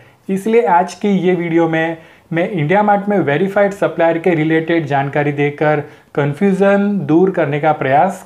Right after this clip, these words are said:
करूँगा। इंडिया मार्ट के कुछ users, कुछ buyers जब भी India Mart के seller के About the Seller section में verified supplier symbol देखते हैं,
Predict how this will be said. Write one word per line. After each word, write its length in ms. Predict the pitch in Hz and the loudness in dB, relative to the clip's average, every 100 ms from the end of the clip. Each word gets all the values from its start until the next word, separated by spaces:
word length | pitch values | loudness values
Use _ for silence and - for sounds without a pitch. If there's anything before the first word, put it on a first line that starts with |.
| - | -4
करूँगा। 640 | 135 127 123 117 113 - - _ _ _ _ 160 | 0 0 2 0 0 -6 -20 _ _ _ _ -4
इंडिया 280 | 143 208 | 0 2
मार्ट 260 | 220 208 202 | 2 0 0
के 100 | 214 | -2
कुछ 360 | 202 208 190 151 | 0 -2 -2 -2
users, 580 | 151 147 170 170 - - - _ _ - | -2 0 0 0 -4 -14 -20 _ _ -4
कुछ 280 | 220 226 156 | -4 -4 0
buyers 520 | 139 151 165 160 - - | 2 2 0 -2 -8 -6
जब 200 | 135 147 | -2 -2
भी 80 | 214 | -2
India 380 | 226 170 185 190 | -2 0 0 2
Mart 220 | 185 180 | 2 0
के 160 | - 196 | 0 -2
seller 420 | 196 139 139 180 | -2 -2 0 -2
के 180 | 185 202 | 0 0
About 320 | 165 135 170 165 | 0 0 -2 0
the 80 | 180 165 | -4 -4
Seller 260 | 135 147 | -4 -4
section 420 | 143 135 127 175 165 | -4 -6 -4 -4 -2
में 340 | 165 165 165 - _ - | -2 -2 -6 -14 _ -4
verified 580 | 139 180 202 214 214 208 | 0 0 -2 0 0 0
supplier 720 | - 156 165 165 170 170 170 | -2 -2 0 2 2 0 -2
symbol 500 | 170 151 139 147 143 | -6 -6 -2 0 0
देखते 400 | 131 135 135 220 | -2 -2 0 0
हैं, 280 | 196 185 185 | 2 0 -2